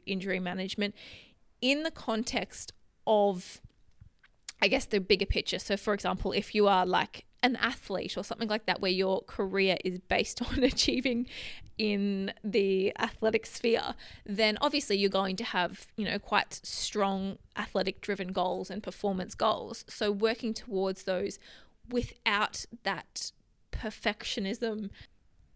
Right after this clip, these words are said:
like, shadow or perfectionism, you know, cloud that we put over it, that we're not good enough, that we're not enough, that we're not doing enough when we aren't doing what we used to or when we aren't doing what we think we should be doing.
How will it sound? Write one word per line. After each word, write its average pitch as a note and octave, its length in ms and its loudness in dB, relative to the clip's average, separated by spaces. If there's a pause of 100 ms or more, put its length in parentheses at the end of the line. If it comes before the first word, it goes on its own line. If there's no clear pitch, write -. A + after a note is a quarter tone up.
like, A3 240 -8
shadow G#3 640 4
or F#3+ 360 0
perfectionism, A3 1040 -4
you G#3+ 120 -8
know, F#3 240 -8 (240)
cloud G#3 500 0
that F#3+ 140 -2
we - 80 -6
put - 260 -6
over G3 380 -2
it, - 160 -6
that - 180 -4
we're G3+ 120 0
not G3 420 0 (500)
good A3 160 8
enough, G3+ 360 0
that - 120 -4
we're F#3+ 120 -2
not G3 280 -2
enough, F#3+ 320 -6
that - 120 -6
we're G3 80 -2
not F#3+ 200 -4
doing G3 280 -2
enough F#3+ 360 -8
when F#3 680 -4
we F#3+ 200 2 (100)
aren't F#3+ 300 -4
doing F#3 320 -6
what F3+ 160 -2
we F#3 100 0
used G3+ 400 -2
to G#3+ 260 0
or F#3+ 160 2
when F#3+ 160 2
we F#3+ 100 -4
aren't F#3+ 260 -6
doing G3 300 -4
what F#3 300 0
we G3 260 -4
think - 420 0
we F#3 100 -2
should F3 300 -4
be F3 120 -10
doing. - 420 -8